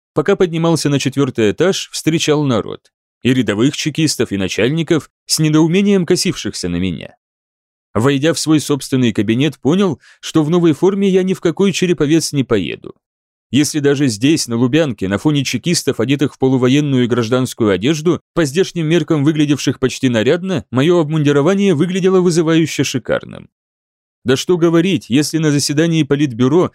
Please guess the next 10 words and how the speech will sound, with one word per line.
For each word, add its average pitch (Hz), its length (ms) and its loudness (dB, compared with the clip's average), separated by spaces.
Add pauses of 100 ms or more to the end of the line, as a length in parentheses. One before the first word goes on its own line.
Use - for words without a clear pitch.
(160)
руководители 151 600 0
нашего 156 340 0
государства 127 720 0
сидели 190 380 -2
в - 80 -2
поношенных 139 560 -2
френчах 170 420 -2
и 165 60 0
старых 156 340 -2
костюмах. - 640 -4